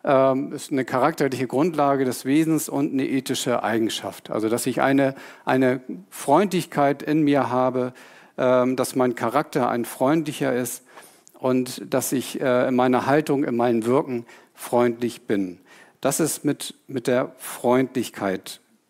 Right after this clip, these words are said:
gemeint. Das Wort für Güte im ursprünglichen Sinne ist Agathosine, ähm, was sehr stark auch an Christotes inhaltlich angelehnt ist, aber da gibt's noch einen Unterschied.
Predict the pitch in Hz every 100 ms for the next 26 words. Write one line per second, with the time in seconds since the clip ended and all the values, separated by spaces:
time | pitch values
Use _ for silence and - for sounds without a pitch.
0 | - 107 98 92 95 - - - - -
1 | _ _ _ _ _ - 113 127 156 190
2 | - - _ - _ 160 - 127 123 123
3 | 127 - 208 - 123 104 127 117 131 170
4 | 202 - 143 127 - 117 113 113 135 185
5 | - _ _ _ _ _ _ - - 156
6 | - 131 143 135 135 143 127 117 147 156
7 | 113 82 - - - - - - _ 131
8 | 120 120 135 127 143 139 120 147 190 -
9 | 165 160 139 151 139 143 135 139 - 147
10 | - - 143 175 156 - 151 160 147 135
11 | - 123 147 135 120 131 143 147 139 135
12 | 160 - 160 156 143 175 160 - - -